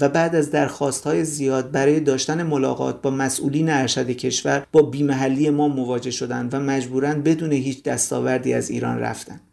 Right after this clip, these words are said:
این سخنرانی مهم باعث شد تا جلوی عصبانی شدن اون گروه از هواداران که مذاکره با آمریکا رو به هر شکلی نادرست می‌دونستن گرفته بشه.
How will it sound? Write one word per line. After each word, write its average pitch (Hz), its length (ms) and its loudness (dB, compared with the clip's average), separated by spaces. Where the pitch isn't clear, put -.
این 262 140 6
سخنرانی 170 640 0
مهم 151 380 0
باعث 147 260 2
شد 147 240 2
تا 139 100 0
جلوی 143 440 4
عصبانی 131 500 0
شدن 139 300 -2
اون 180 300 -2
گروه 139 340 2
از 156 140 0
هواداران 131 760 0
که 165 100 2
مذاکره 147 560 4
با 160 160 0
آمریکا 139 360 -2
رو 143 100 2
به 139 120 -4
هر 165 180 2
شکلی 190 480 0
نادرست 131 540 0
می‌دونستن 131 580 -4
گرفته - 400 -4
بشه. - 280 -8